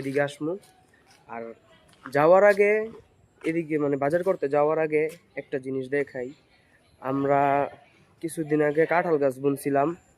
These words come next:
যারা যারা দেখছেন, কাঁঠাল গাছ বুনছিলাম। আর কাঁঠাল গাছের তখন চারা ছিল, একটুক একটুক চারা ছিল, ওই ছিল। আর এখন দেখেন, এই যে আমাদের কাঁঠাল গাছ, যে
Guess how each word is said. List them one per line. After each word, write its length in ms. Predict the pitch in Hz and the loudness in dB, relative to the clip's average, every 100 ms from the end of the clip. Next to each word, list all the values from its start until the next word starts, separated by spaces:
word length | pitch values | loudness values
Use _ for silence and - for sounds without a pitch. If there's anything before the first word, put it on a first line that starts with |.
| _ _ _ _ - | _ _ _ _ -6
যারা 220 | 139 139 135 | -2 -2 -2
যারা 160 | 139 139 | -2 2
দেখছেন, 340 | 151 - 147 139 147 - | 0 0 -8 -8 -8 -8
কাঁঠাল 240 | 139 135 131 | -6 -6 -6
গাছ 120 | 131 131 | -8 -4
বুনছিলাম। 480 | 147 151 143 143 160 175 - _ _ _ _ _ - 117 | -4 -4 -6 -4 -4 -8 -18 _ _ _ _ _ -14 -6
আর 100 | 120 123 - - - _ - | -6 -6 -12 -16 -18 _ -6
কাঁঠাল 240 | 156 151 147 | -4 -2 -2
গাছের 260 | 147 160 151 - 180 | 0 -2 -2 -2 -2
তখন 200 | 170 160 170 | 2 2 4
চারা 220 | 175 156 160 | 2 2 -4
ছিল, 120 | 160 165 | -4 -2
একটুক 260 | 190 - 233 233 | -2 -6 -8 -6
একটুক 260 | - 226 - _ - - - - | -2 -4 -4 _ -20 -20 -14 -2
চারা 240 | 175 165 151 147 | 2 4 2 0
ছিল, 160 | 160 151 156 156 139 | -4 0 0 0 -2
ওই 100 | 139 - | -4 -6
ছিল। 140 | 143 151 165 - - _ _ - 123 127 | 0 0 -2 -18 -20 _ _ -14 -4 -2
আর 100 | 127 117 - - | -2 -4 -8 -8
এখন 200 | 143 139 135 | -2 2 4
দেখেন, 260 | 135 139 135 151 - - - | 2 2 0 -2 -8 -10 0
এই 60 | 143 139 | 2 4
যে 60 | 131 | 2
আমাদের 260 | 131 120 127 147 | 2 0 0 0
কাঁঠাল 260 | 135 127 127 | -2 -2 0
গাছ, 160 | 151 - - - - - - - - _ _ _ _ _ - - 139 | 0 -2 -18 -20 -20 -20 -20 -20 -20 _ _ _ _ _ -20 -16 -12
যে 80 | 123 | -6